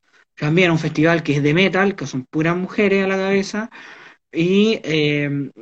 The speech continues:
también dentro de esta línea como de la promoción, de mostrar, del, de toda la wea, así. Y ya como que yo me, me retiré, comillas, me retiré, porque s-, en parte sí me retiré de este ambiente, el dos mil quince,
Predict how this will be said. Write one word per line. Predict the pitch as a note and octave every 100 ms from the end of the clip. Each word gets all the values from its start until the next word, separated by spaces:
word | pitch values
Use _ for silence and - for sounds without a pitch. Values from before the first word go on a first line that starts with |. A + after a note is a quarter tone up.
| C#3+
también | D#3 D#3 F3 A#3
dentro | G#3+ G#3 G#3
de | G#3
esta | G#3 F#3
línea | F#3+ G3+
como | F3+ F3
de | E3
la | D3+
promoción, | C#3+ D3 C3+ - F3+ F3 E3+ E3+ E3
de | D3+
mostrar, | C#3 C3+ - E3 E3 D#3+ D#3+
del, | C#3+ C#3 C3+
de | C3+ C#3+ -
toda | - B3
la | G#4
wea, | G#4+ - -
así. | - - _ - - - -
Y | F#3
ya | G#3+ B3+
como | C4+ B3+
que | B3+ A3+
yo | A3 B3+ B3+ - - C#3+
me, | D3+ F3+ F3+
me | F3+ E3 F3 F3+
retiré, | F3 E3+ E3 D#3+ G3+ A3+
comillas, | G3 F#3 G#3 A3+ A#3+
me | G3+
retiré, | F3 E3+ D#3+ D3+ F3 A#3+ - _ _
porque | E3 D#3 D3
s-, | C3 -
en | B2+
parte | D3 D#3+ D#3+
sí | D#3+ E3+
me | E3 D3
retiré | C#3 C3 C#3
de | D#3+
este | D#3+
ambiente, | F3+ G3 F#3+ G3 B3+ - _ - - - -
el | - D#3
dos | D3+ D#3+
mil | E3 F3 G3 G#3 A3 A3+ G#3
quince, | - G3+ A3 E3+ - - G#2+